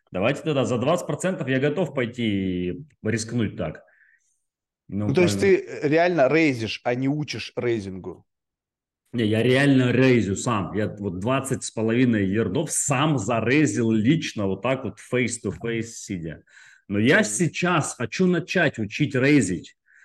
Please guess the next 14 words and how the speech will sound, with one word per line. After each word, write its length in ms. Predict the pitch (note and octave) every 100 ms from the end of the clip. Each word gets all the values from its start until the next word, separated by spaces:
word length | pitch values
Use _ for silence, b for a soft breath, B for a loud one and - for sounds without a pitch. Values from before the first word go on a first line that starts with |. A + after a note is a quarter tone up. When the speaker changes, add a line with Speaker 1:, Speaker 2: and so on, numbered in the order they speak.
| b
Speaker 1:
То 60 | G#2
есть 120 | G#2
я 160 | A#2+ D#3
хочу 260 | E3+ -
сделать 480 | C3 B2+ D3+ A#2 -
клуб 320 | C#3+ G3 C4 F#3+
некий, 220 | F#3 C#3
вообще 200 | B2+ -
профессию 680 | - E3 - D#3+ - A#2 G#2+
хочу 260 | A2 G#2+
такую 440 | G#2 G#2+ G#2+ F2 -
популяризировать, 880 | G2+ F#2+ G#2 G#2+ A2 D3 G#3+ D#3 -
как 240 | A#2+ - b b b _
фандрайзер, 880 | B2+ B2+ B2 B2 A#2 G2 F#2+ D#2+